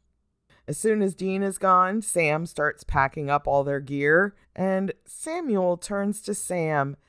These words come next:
and he looks concerned. Samuel's like, "What the hell is wrong with you, Sam?" And Sam's like,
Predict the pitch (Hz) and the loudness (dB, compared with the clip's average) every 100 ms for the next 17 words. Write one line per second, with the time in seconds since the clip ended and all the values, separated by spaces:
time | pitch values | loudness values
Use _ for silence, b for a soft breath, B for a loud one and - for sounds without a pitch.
0 | _ - 160 160 151 147 147 - - - | _ -4 -2 0 2 2 0 -6 -8 -8
1 | _ - 196 180 - 123 95 101 82 65 | _ 0 2 2 2 2 -2 -8 -18 -20
2 | - - _ _ _ _ _ - 226 262 | -20 -20 _ _ _ _ _ -2 0 0
3 | 254 208 175 165 160 - _ _ 214 254 | 2 2 6 6 6 -4 _ _ -2 0
4 | 320 269 233 220 175 220 277 247 147 143 | 2 4 4 2 4 4 6 2 0 -4
5 | 120 123 120 139 214 - _ _ _ - | -4 -4 -2 0 -2 -6 _ _ _ -6
6 | 202 196 190 190 190 180 | -4 -4 -6 -6 -6 -8